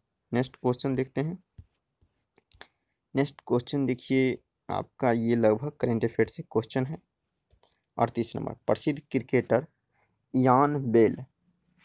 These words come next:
ने क्रिकेट के सभी प्रारूपों से अपने संन्यास की घोषणा की, वह किस देश की है? तो दोस्तों ये जो है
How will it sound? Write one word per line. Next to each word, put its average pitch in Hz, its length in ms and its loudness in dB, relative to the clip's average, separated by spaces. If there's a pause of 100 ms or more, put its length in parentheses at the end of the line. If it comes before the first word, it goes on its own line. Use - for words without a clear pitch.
(500)
ने 127 140 2
क्रिकेट 135 480 0 (160)
के 151 140 0
सभी 131 380 -2
प्रारूपों 120 580 0
से 139 280 -4 (100)
अपने 135 260 -2
संन्यास 117 440 -2
की 127 160 -2
घोषणा 127 500 -2
की, 135 260 -10 (160)
वह 143 200 0 (180)
किस 135 320 -4
देश 117 320 0 (120)
की 170 180 -2 (480)
है? 101 220 0 (1300)
तो - 80 -10
दोस्तों 123 320 -2
ये 120 200 4
जो 117 140 0
है 151 120 -4